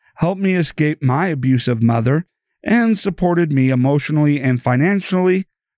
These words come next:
through my teens until I was stable. Without him, I would be in a dark place, and I can't imagine life without him. So strangers, I want to ask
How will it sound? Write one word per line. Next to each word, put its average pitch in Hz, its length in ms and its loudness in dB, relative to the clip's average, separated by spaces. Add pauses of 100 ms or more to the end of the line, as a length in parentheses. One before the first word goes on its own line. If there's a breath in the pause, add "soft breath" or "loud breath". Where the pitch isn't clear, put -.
through 170 200 0
my 160 200 0
teens 131 680 -2 (360)
until 139 380 2
I 113 100 -2
was 120 160 -4
stable. 175 440 -4 (420)
Without 151 400 0
him, 165 200 -2 (400)
I 180 200 -2
would 196 160 0
be 156 220 2 (100)
in 127 120 2
a 117 60 -2
dark 127 440 -4
place, 117 440 -6 (300)
and 143 160 2
I 226 100 -2
can't 226 240 -2
imagine 196 440 0
life 127 280 -2
without 165 360 0
him. 120 200 -10 (340)
So 160 340 0
strangers, 185 800 -2 (400)
I 147 120 -2
want 165 300 -4
to 175 220 -2
ask 139 580 -6